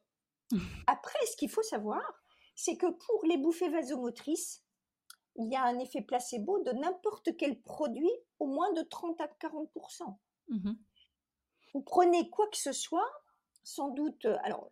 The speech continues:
Speaker 2: c'est, c'est, l'effet placebo, il est toujours difficile à expliquer, mais en tout cas, pour cette symptomatologie-là, vous avez trente pour cent d'effet placebo. Donc, si une femme me dit, si, si j'ai fait le bilan chez une femme,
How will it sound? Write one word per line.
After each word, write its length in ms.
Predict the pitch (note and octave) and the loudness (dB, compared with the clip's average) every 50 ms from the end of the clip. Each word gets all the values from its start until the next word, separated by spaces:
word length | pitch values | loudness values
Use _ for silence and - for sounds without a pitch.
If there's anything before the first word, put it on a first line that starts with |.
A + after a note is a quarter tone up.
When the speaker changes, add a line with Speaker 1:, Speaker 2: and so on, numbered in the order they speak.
| - - | -14 -14
Speaker 2:
c'est, 260 | G#3 - - - - - | -10 -8 -6 -8 -8 -8
c'est, 120 | - - | -14 -10
l'effet 280 | - A#3+ C#4 - E4+ B3 | -8 -8 -4 -4 -4 -2
placebo, 400 | - C#4 D4 C#4+ - A#3 C4+ D#4 | 0 -2 -2 0 0 0 0 0
il 80 | A3+ | 0
est 80 | F#3+ - | -2 -6
toujours 220 | - B3 C#4 B3+ | -8 -6 -6 -4
difficile 580 | G3+ A#3 A3+ - C4 A#3+ - - C#4+ C#4+ B3+ G#3+ | -4 -4 -4 -4 -6 -6 -4 0 0 2 4 2
à 80 | E3+ - - | 2 4 4
expliquer, 640 | A3+ A3 A3+ - - _ C4 - _ - G#4+ C4+ A3+ | 4 2 2 -4 -8 _ -10 -10 _ 4 6 6 6
mais 100 | G#3+ G#3+ | 0 -2
en 60 | A3 | -4
tout 140 | - - - | -6 -6 0
cas, 140 | - D4 | 0 0
pour 200 | A#3 - G#3 - | 0 0 -6 -8
cette 200 | - - - - | -4 -6 -4 -4
symptomatologie-là, 1400 | - - - E4+ F4 E4 E4 - D#4+ C4 C4 B3 A#3+ - B3+ A#3 A3+ A3 G#3 G3+ G#3 G#3 A3 G#3+ A#3 C#4+ G#4+ D#5 - _ _ _ _ _ _ _ _ _ _ _ _ | -4 -2 -2 0 0 -2 0 0 0 2 2 2 2 0 -2 -2 0 -2 -2 -2 -2 -2 0 2 4 4 2 2 -2 _ _ _ _ _ _ _ _ _ _ _ _
vous 80 | G#3+ B3 | 0 2
avez 180 | A3+ G#3 G#3+ | 2 2 2
trente 260 | - - - G4 G4+ G4+ | 0 -2 0 0 0 0
pour 140 | D4+ C#4+ | -4 -8
cent 120 | - G4 F#4+ | -4 -2 -2
d'effet 220 | F4+ - - D4 A#3+ | -2 -2 -2 -6 -8
placebo. 560 | - C4+ B3+ B3+ - - A3 G3+ A3 G#3 G#3+ - _ _ _ _ _ _ _ _ - | -4 -4 -4 -4 -4 -4 -2 -2 -2 -2 -4 -6 _ _ _ _ _ _ _ _ 2
Donc, 220 | F4 F#4 F4+ - | 4 4 4 4
si 240 | - - - - A#4 B4 A#4+ E4 - - _ _ _ _ _ - - _ | 0 -4 -2 0 2 2 2 2 0 -2 _ _ _ _ _ -20 -8 _
une 120 | E4 E4 E4 | -2 -2 2
femme 220 | - G#4 G#4 F#4 | 4 4 4 4
me 80 | D#4+ D4 | 2 0
dit, 220 | B3 D#4 - - - | -2 -4 -6 -8 -10
si, 220 | - - - - F#4 - _ | -14 -12 -12 -12 -14 -16 _
si 140 | - - F4+ | 2 2 6
j'ai 100 | F4+ G#4 | 6 6
fait 160 | G#4 A4+ G#4 | 6 8 8
le 60 | G4+ C#4+ | 8 10
bilan 400 | D#4 E4 D#4+ D4+ C4+ B3+ A3 - | 8 6 8 8 6 4 4 2
chez 220 | - - - B3 G#3+ | -6 -6 -6 -4 -2
une 180 | A#3+ A#3+ G#3+ | -2 -4 -4
femme, 180 | - - - | 0 0 0